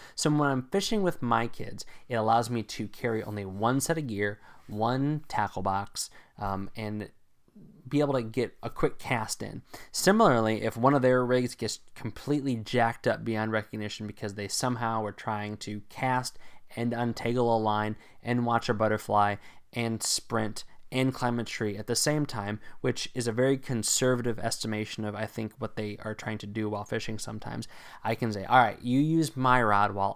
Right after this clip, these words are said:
I undo yours." And again,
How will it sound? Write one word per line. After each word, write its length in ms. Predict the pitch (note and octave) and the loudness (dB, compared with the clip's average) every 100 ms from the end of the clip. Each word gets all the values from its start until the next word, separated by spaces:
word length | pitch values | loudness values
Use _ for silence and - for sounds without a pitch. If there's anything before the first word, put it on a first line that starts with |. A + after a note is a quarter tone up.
| - | -2
I 380 | G#2+ G#2 G#2+ - _ _ - | -2 -2 -6 -10 _ _ -6
undo 640 | A#2+ A2 G#2 G#2 G2 G2 | -2 0 0 0 0 -4
yours." 460 | - A2+ G#2 - - - - - - | -6 -6 -4 -6 -12 -14 -20 -20 -8
And 140 | B2+ | -2
again, 400 | C#3 E3 D3+ B2 | 2 4 4 2